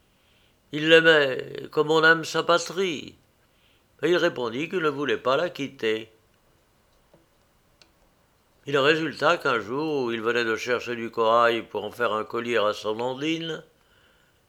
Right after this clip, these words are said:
il la trouva disparue. L'ondine avait accompli sa menace, elle s'était enfuie. Et depuis ce temps, il s'était mis à sa recherche et avait visité tous les lacs de la terre, depuis le lac d'Ontario en Amérique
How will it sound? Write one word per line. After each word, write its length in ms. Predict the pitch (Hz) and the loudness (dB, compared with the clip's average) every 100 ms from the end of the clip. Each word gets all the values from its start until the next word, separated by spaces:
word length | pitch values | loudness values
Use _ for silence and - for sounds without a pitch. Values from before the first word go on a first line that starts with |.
| _ - | _ -4
il 100 | 147 | 2
la 120 | 175 | 2
trouva 500 | 175 180 180 180 170 | 2 -2 0 0 0
disparue. 800 | 160 170 - 147 143 131 117 95 _ _ _ _ _ _ _ _ _ _ _ _ _ _ _ - | -2 -4 -2 0 2 0 -4 -8 _ _ _ _ _ _ _ _ _ _ _ _ _ _ _ -2
L'ondine 440 | 143 147 139 170 | 2 4 4 2
avait 200 | 170 165 | 2 2
accompli 440 | 160 151 156 175 147 | -2 -2 -4 -4 -4
sa 160 | 160 | -4
menace, 580 | 151 160 160 127 123 - | -2 0 0 0 -4 -4
elle 160 | 123 117 | -2 -2
s'était 400 | 120 113 160 156 | -6 -4 -2 -2
enfuie. 600 | 160 - 131 135 131 - _ _ _ _ _ _ _ _ _ _ _ _ _ _ _ _ _ _ _ | -2 -6 -6 -6 -6 -12 _ _ _ _ _ _ _ _ _ _ _ _ _ _ _ _ _ _ _
Et 100 | 120 | -4
depuis 320 | 139 175 202 202 | 0 0 -2 -2
ce 120 | 147 | -2
temps, 400 | 113 - 135 180 | -2 -2 -2 -2
il 60 | |
s'était 280 | 170 156 127 | -4 -4 -4
mis 180 | 127 151 | -2 -2
à 100 | 147 | -2
sa 160 | 135 123 | -2 -2
recherche 800 | 123 120 123 127 131 - - - _ - _ _ - | -2 -2 0 2 0 -6 -14 -18 _ -20 _ _ -2
et 80 | 139 | 2
avait 160 | 151 160 | 4 2
visité 580 | 151 131 151 - 165 | -2 -4 -6 -4 -4
tous 260 | 160 185 208 | -4 -4 0
les 140 | 190 | 2
lacs 280 | 180 175 156 | 4 4 2
de 100 | 147 | 4
la 140 | 151 151 | 4 2
terre, 500 | - 170 147 113 110 | 0 0 2 2 -2
depuis 300 | 117 131 131 | -6 -4 0
le 120 | 131 | 2
lac 380 | 139 135 135 123 | 4 2 -2 -10
d'Ontario 920 | 131 139 131 143 127 143 160 151 123 | -6 -6 -2 0 2 0 -2 -2 -2
en 200 | 113 117 | -2 -2
Amérique 680 | 123 135 139 170 123 - | -2 0 -2 -4 -6 -12